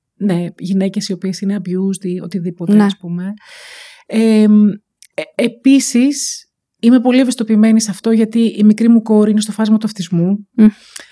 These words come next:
Speaker 1: Οπότε, είναι κάτι το οποίο το βλέπω και βλέπω και πόσο συχνό είναι πλέον. Είναι ο αυτισμός και, και άλλες αναπτυξιακές διαταραχές και άλλες, όπως είπα, αγχώδεις διαταραχές και ψυχολογικά και δέπη και τα λοιπά.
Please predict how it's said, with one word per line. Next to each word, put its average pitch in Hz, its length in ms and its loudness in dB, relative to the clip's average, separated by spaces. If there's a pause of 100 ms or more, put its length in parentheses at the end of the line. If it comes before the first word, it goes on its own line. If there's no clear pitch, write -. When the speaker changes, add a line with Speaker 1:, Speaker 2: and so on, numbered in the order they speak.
(140)
Speaker 1:
Οπότε, 254 600 2 (1080)
είναι 254 240 4
κάτι 262 300 0
το 269 100 2
οποίο 269 220 0
το 254 120 0
βλέπω 254 400 2
και 220 140 0
βλέπω 254 240 2
και 247 100 0
πόσο 262 220 -4
συχνό 269 520 4
είναι 170 240 2
πλέον. 170 600 -6 (880)
Είναι 196 160 2
ο - 20 0
αυτισμός 190 500 -4
και, 214 200 -2
και - 220 -2
άλλες 214 280 0
αναπτυξιακές 190 480 -8
διαταραχές 185 480 -8
και 214 120 -6
άλλες, 208 320 -2
όπως 185 200 -10
είπα, 190 340 -10
αγχώδεις 202 480 -6
διαταραχές 190 600 -6
και - 120 -16
ψυχολογικά 190 720 -10
και 190 200 -10
δέπη 190 340 -8
και 196 140 -10
τα 190 120 -12
λοιπά. 180 360 -12